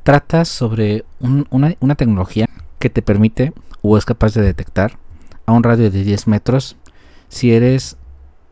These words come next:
correspondido sentimentalmente por otra persona. Y bueno, esto causa un furor in-, inmediato porque, bueno, es una manera de asegurarte o de asegurar que la persona con la que estás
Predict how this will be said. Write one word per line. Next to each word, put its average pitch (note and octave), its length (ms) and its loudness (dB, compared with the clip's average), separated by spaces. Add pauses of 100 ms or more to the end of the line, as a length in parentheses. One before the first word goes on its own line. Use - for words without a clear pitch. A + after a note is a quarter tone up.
correspondido A2 800 0
sentimentalmente F2+ 880 -6
por - 340 -8 (340)
otra F2+ 240 -6
persona. - 420 -14 (640)
Y A2 80 -2
bueno, F#2+ 240 0
esto F#2 200 -4
causa F#2+ 260 -2
un F#2 80 -2
furor F2+ 280 -2
in-, F#2+ 160 -2 (140)
inmediato F#2 520 0
porque, - 280 -8
bueno, E2+ 260 -6 (440)
es - 140 -8
una G#2 100 0
manera F#2+ 340 0
de G2 100 -2
asegurarte E2+ 920 -2 (680)
o G2 80 0
de F#2+ 100 2
asegurar F2+ 600 -2 (180)
que F2 140 -4
la F2+ 120 -4
persona G2+ 400 -4
con F2+ 160 -6
la F2 80 -6
que - 120 -12
estás - 440 -2